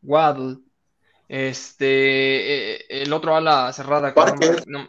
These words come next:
Speaker 2: Parker.
Speaker 1: Parker
Speaker 2: Parker
Speaker 1: tiró también
Speaker 2: tira
Speaker 1: uno.
Speaker 2: O
Speaker 1: O
Speaker 2: sea,
Speaker 1: sea,
Speaker 2: el de, eh, perdón, Isra, que te interrumpa.
Speaker 1: no,
Speaker 2: El de
Speaker 1: no, no,
Speaker 2: Parker,
Speaker 1: adelante.
Speaker 2: el de Parker compromete ese drive donde es la intercepción,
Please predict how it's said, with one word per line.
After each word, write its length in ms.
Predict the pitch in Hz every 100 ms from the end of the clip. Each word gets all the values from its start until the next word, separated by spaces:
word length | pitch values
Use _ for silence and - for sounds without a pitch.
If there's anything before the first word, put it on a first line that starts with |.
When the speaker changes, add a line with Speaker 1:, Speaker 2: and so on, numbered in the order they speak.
| - _ _
Speaker 2:
Parker. 200 | 160 170
Speaker 1:
Parker 0 |
Speaker 2:
Parker 400 | 160 185 180 156
Speaker 1:
tiró 220 | 156 143
también 260 | 151 156 202
Speaker 2:
tira 120 | -
Speaker 1:
uno. 320 | 160 143 139 - 127 - _ _ _ _ _ _
Speaker 2:
O 120 | - -
Speaker 1:
O 80 | -
Speaker 2:
sea, 120 | 175
Speaker 1:
sea, 200 | 160 190
Speaker 2:
el 120 | 165 160
de, 80 | 170 - _ _ _ _ _ _
eh, 100 | 131 -
perdón, 320 | 151 170 180
Isra, 220 | 143 135
que 100 | 139
te 120 | 139
interrumpa. 420 | 131 139 160 156
Speaker 1:
no, 140 | 131 180
Speaker 2:
El 120 | 135
de 80 | 143
Speaker 1:
no, 40 |
no, 200 | 175 196
Speaker 2:
Parker, 200 | 220 220
Speaker 1:
adelante. 400 | 247 180 185 - _ _ _ _ _ _ _
Speaker 2:
el 140 | 139
de 100 | 143
Parker 520 | 143 180 190 190 160 -
compromete 580 | 165 139 160 202 214
ese 220 | 247 220 165
drive 360 | 156 160 339 - - _
donde 420 | 139 139 135 139
es 100 | 151
la 60 | 185
intercepción, 680 | 175 143 139 - 240 233